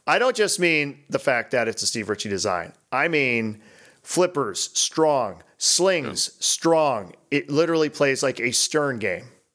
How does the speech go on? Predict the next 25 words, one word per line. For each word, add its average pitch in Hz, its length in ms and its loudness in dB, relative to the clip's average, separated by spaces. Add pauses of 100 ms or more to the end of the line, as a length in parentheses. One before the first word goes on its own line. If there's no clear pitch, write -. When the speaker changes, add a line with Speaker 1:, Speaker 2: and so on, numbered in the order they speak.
(100)
Speaker 2:
They've 120 160 0
been 123 200 -4
listening 233 400 0
to 131 100 -2
you 117 100 -2
finally. 95 560 -2 (200)
Speaker 1:
Uh, 120 260 2 (520)
<laughs> - 540 -10
just - 260 -2
me? 131 440 -2 (420)
I'm 165 100 2
not 151 60 4
Speaker 2:
Yes. 139 100 -2
Speaker 1:
the 135 120 2
only 143 240 2
one 120 220 -2
to 107 220 0
get, - 320 -6 (720)
and 151 300 0
you 170 160 -2
could - 140 0
see 233 160 0
they 151 180 0
had, 156 280 2
um, 131 360 0